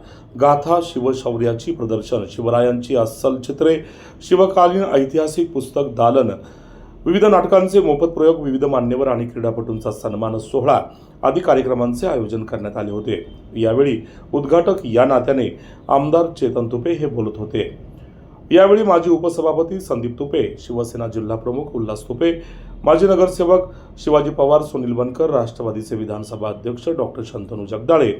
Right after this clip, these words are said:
काँग्रेस नेते प्रशांत तुपे, स्वीकृत नगरसेवक सागरराजे भोसले, अविनाश काळे, साधना बँकेचे संचालक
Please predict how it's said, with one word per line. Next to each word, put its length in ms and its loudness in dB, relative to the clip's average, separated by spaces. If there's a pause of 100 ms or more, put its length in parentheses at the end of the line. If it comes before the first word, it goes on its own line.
(540)
काँग्रेस 320 4
नेते 200 4
प्रशांत 460 0
तुपे, 240 0
स्वीकृत 360 -6
नगरसेवक 540 -4
सागरराजे 560 -6
भोसले, 440 2 (440)
अविनाश 380 -2
काळे, 320 2
साधना 360 -2
बँकेचे 380 -8
संचालक 480 0